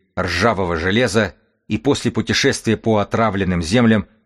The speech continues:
он бы никогда не спутал его ни с каким другим. Здесь пахло нефтью.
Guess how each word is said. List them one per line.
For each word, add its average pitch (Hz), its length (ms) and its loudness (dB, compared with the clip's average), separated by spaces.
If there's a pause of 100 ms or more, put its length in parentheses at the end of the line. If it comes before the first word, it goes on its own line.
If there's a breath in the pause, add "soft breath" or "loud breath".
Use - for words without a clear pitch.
(100)
он 123 200 2
бы 117 120 4
никогда 127 580 2
не - 100 2
спутал - 440 0
его 101 280 2
ни 104 240 4
с - 140 -2
каким 107 440 0
другим. 87 480 -2 (420)
Здесь 92 560 0
пахло 98 540 0
нефтью. 90 580 -2